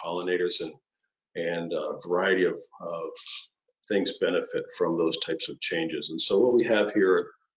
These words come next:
are white, which is a common color, uh, that we see a lot in the prairie, but there's three different plants and they're, uh, three different, uh, statures. So the, the one on the far left is a nodding onion,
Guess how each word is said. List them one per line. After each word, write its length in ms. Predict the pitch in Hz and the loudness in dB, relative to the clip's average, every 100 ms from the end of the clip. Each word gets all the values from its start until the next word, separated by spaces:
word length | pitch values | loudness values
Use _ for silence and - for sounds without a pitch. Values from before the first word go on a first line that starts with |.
| _ - | _ 0
are 160 | 95 | 2
white, 320 | 104 160 - | 6 6 6
which 160 | 101 - | 2 0
is 180 | 95 92 | 0 0
a 60 | |
common 400 | - - 87 90 | -2 -2 0 -2
color, 380 | 90 90 92 - - - | -2 2 4 4 -2 -6
uh, 240 | 87 85 85 | -4 -4 -2
that 100 | 87 | -2
we 60 | 82 | 0
see 220 | - 92 | 0 0
a 60 | 87 | 0
lot 160 | 85 | 0
in 80 | 87 | -2
the 80 | 85 | -4
prairie, 400 | - 87 120 135 - _ _ _ | 0 2 2 -2 -12 _ _ _
but 140 | 107 104 | 2 4
there's 240 | 101 - | 2 2
three 120 | 110 | 4
different 280 | 113 117 110 | 4 4 2
plants 560 | - 92 123 - - - 107 | 2 2 2 0 -4 -8 -4
and 240 | 92 90 | 0 4
they're, 340 | 90 82 80 82 - - | 4 4 0 -2 -8 -6
uh, 180 | 80 78 - | -6 -6 -8
three 120 | 98 | -2
different, 420 | 95 92 95 - - - _ _ _ _ _ | 0 2 0 -2 -6 -12 _ _ _ _ _
uh, 320 | 95 87 85 82 | -4 0 0 0
statures. 800 | - - 87 90 - 117 127 - | 0 2 0 0 2 2 2 4
So 140 | 98 | 6
the, 280 | 95 85 - | 8 6 2
the 100 | 104 | 2
one 240 | 95 95 92 | 4 6 4
on 140 | 90 | 4
the 120 | 87 - | 2 2
far 260 | 87 82 | 2 4
left 280 | 87 95 - | 2 0 0
is 160 | 87 82 | 0 2
a 100 | 80 | 2
nodding 380 | 82 82 82 78 | 0 2 2 2
onion, 480 | 87 - 262 135 | 4 4 2 -2